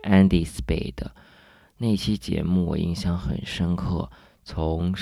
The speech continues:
他们的声音中可以听到他们是很幸福的一对，他们在一起三十多年，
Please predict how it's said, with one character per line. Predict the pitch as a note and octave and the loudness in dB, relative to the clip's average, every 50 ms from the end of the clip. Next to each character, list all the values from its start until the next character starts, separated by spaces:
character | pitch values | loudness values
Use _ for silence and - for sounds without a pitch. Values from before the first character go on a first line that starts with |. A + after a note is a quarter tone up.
| - - | -8 -10
他 | - - F#2+ | -4 0 0
们 | F#2 F2+ | 2 2
的 | E2+ F#2 | 0 -2
声 | - - - F#2+ | -4 0 2 4
音 | F#2 F#2+ F#2+ F#2+ | 6 6 6 4
中 | F#2 F#2+ G2 F#2+ F#2+ G2 F#2+ | 4 2 2 4 4 2 2
可 | - - - | 0 -4 -4
以 | D#2+ D#2+ | -4 -4
听 | - - - E2+ E2+ E2 | -4 -4 -4 -2 -2 0
到 | D#2+ D#2+ D#2 | -2 -2 -2
他 | - - D2+ D2+ | -2 -4 -4 -4
们 | D#2 D#2 D#2 | -4 -4 -4
是 | D2+ - - - - F2+ - - - - - - - - _ | -6 -6 -8 -6 -6 -6 -6 -8 -14 -20 -20 -20 -20 -20 _
很 | - - E2+ D#2 | -6 -6 -6 -6
幸 | - - - G2+ F2+ E2 | -4 0 0 0 0 0
福 | - - - | -4 -10 -10
的 | - | -10
一 | C#2 C2+ - - C2 | -8 -8 -8 -10 -10
对， | - - E2 D#2+ C#2+ A#1 - - - | -8 -6 -6 -4 -4 -6 -8 -6 -4
他 | - D#2+ D#2+ | -4 -4 -2
们 | E2+ E2 - - | -4 -6 -6 -4
在 | - D#2+ D#2 | -2 -2 0
一 | D#2 D#2 | -2 -2
起 | - - - - - - - | -4 -6 -10 -10 -8 -10 -10
三 | - - - E2 D#2+ E2 D#2+ | -10 -8 -4 0 0 0 0
十 | - - | -4 -8
多 | - - - D#2 D#2+ | -10 -8 -6 -6 -4
年， | D#2 - B1+ - A1 - - | -6 -6 -6 -8 -8 -10 -10